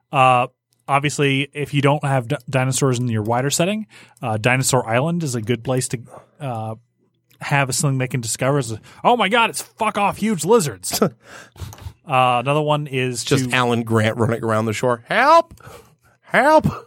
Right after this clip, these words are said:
Speaker 1: Another one to steal directly from Sunless Sea is, uh, a island that is nothing but boats roped together, like old and rotting boats
Speaker 2: Yep.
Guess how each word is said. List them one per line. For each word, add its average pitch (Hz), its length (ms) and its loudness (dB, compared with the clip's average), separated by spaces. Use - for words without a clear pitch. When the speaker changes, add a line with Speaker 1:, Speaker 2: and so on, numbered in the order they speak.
Speaker 1:
Another 185 320 4
one 160 220 2
to 147 140 0
steal 139 420 0
directly 127 640 0
from 107 280 -4
Sunless 107 340 -4
Sea 123 280 -6
is, 107 380 -6
uh, 107 300 -10
a 110 340 -8
island 156 380 2
that 135 120 4
is 123 120 0
nothing 135 420 0
but 117 240 -4
boats 127 300 2
roped 120 460 -2
together, 123 480 0
like 110 260 -6
old 120 280 -4
and 113 160 -6
rotting 110 360 -4
boats 117 440 -8
Speaker 2:
Yep. 120 200 4